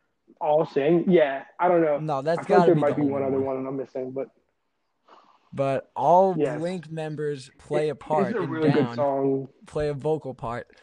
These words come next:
Speaker 2: and it's a great song. Uh, I remember I <laughs> saw them live, and then the next day, they played, like, an acoustic version of this. Um, and then the next day, I was at, like, one of my brother's hockey games, and on, like, the,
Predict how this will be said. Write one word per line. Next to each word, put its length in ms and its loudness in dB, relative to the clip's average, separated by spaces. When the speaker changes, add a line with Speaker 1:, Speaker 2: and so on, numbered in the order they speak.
Speaker 2:
and 80 -6
it's 100 -4
a 60 -2
great 320 -4
song. 400 -2
Uh, 200 -4
I 120 -2
remember 340 -2
I 100 6
<laughs> 20 0
saw 340 -2
them 180 -4
live, 380 -2
and 160 -14
then 260 -8
the 140 -8
next 400 -4
day, 320 0
they 180 -4
played, 280 -6
like, 140 -2
an 100 -4
acoustic 500 -6
version 320 -6
of 60 -10
this. 240 -8
Um, 300 -4
and 180 -2
then 160 0
the 60 0
next 320 -2
day, 160 2
I 120 4
was 200 -2
at, 180 0
like, 180 -2
one 140 -4
of 60 -4
my 80 0
brother's 400 -6
hockey 320 -8
games, 300 -14
and 140 -14
on, 220 -8
like, 220 -6
the, 360 -6